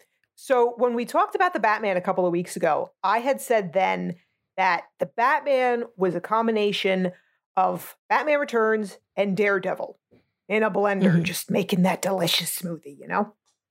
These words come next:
Speaker 1: And I felt similarly about Uncharted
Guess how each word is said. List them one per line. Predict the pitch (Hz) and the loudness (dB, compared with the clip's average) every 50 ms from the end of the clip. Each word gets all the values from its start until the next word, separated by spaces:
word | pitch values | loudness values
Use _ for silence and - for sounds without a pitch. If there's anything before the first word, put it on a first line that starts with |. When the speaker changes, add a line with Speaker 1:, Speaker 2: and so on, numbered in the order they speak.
| _ _ _ _ _ _ _ _ _ _ _ _ _ _ _ _ _ _ _ - | _ _ _ _ _ _ _ _ _ _ _ _ _ _ _ _ _ _ _ -4
Speaker 1:
And | 311 302 311 | -2 0 0
I | 311 302 | 0 0
felt | 311 - - 349 392 466 466 - | -2 0 2 2 4 2 0 -2
similarly | - - 359 349 339 330 311 302 277 269 269 262 254 254 - | -4 -2 0 2 2 2 2 2 2 2 2 2 0 0 -2
about | 240 190 - 247 233 226 220 220 226 | -4 -2 0 2 2 2 2 0 -2
Uncharted | 202 202 202 - - 381 403 403 339 214 185 190 202 226 | -4 -4 -6 -2 -2 0 0 2 2 2 2 2 0 -2